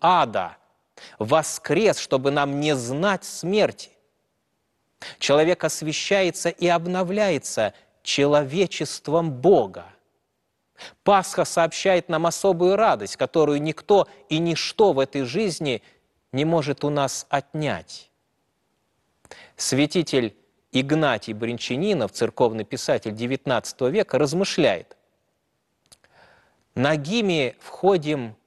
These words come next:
на поприще земной жизни и ложимся во гроб, оставив всё вещественное, приобретённое во время земной жизни. Что износим мы в вечность?"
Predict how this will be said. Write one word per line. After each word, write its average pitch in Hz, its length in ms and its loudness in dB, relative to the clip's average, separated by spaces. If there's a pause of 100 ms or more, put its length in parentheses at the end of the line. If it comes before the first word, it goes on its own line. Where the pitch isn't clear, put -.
(400)
на 139 180 0
поприще 135 760 0
земной 131 520 -2
жизни 117 840 -4 (520)
и 131 100 -2
ложимся 131 640 0
во 170 160 0
гроб, 110 400 -6 (880)
оставив - 760 0 (520)
всё - 300 2
вещественное, 98 1300 -4 (840)
приобретённое 131 880 0
во 123 120 2
время 110 320 -2
земной 120 440 -4
жизни. 101 580 -12 (840)
Что 175 640 2 (560)
износим 143 840 0
мы 143 220 -2
в 135 60 -4
вечность?" 117 1080 -6